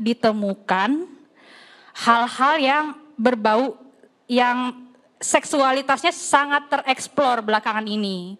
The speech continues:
Kadang kayak dalam beberapa adegan yang kita lihat, itu seperti menun-, menunjukkan beberapa bagian-bagian tubuh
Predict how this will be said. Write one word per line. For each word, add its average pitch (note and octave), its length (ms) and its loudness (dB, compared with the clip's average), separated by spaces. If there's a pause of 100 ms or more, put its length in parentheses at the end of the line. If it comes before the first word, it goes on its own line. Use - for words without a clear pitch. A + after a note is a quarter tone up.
(440)
Kadang B3+ 300 0
kayak A#3+ 400 0
dalam A3+ 320 2
beberapa A3 400 2
adegan G3+ 640 -2
yang G3 160 -2
kita G#3 320 0
lihat, F3+ 400 -6 (560)
itu B3 160 -2
seperti A#3+ 480 -2
menun-, A3+ 480 0 (400)
menunjukkan A3+ 840 0 (1000)
beberapa G#3+ 960 0 (300)
bagian-bagian A#3+ 800 2
tubuh B3 560 2